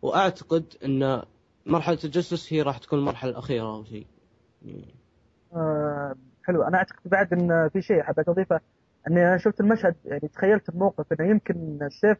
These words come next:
Speaker 2: يعني يخش مثلًا مبنى ال-، الهليجز، حلو،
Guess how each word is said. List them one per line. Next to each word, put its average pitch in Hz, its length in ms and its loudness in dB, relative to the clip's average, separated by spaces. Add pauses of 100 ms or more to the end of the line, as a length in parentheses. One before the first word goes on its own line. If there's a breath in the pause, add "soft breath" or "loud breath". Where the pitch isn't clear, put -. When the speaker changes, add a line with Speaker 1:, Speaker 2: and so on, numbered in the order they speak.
Speaker 2:
يعني 143 380 -4
يخش 202 340 0
مثلًا 175 220 2
مبنى 165 360 2
ال-، 143 580 -4
الهليجز، 180 640 0 (460)
حلو، 214 340 4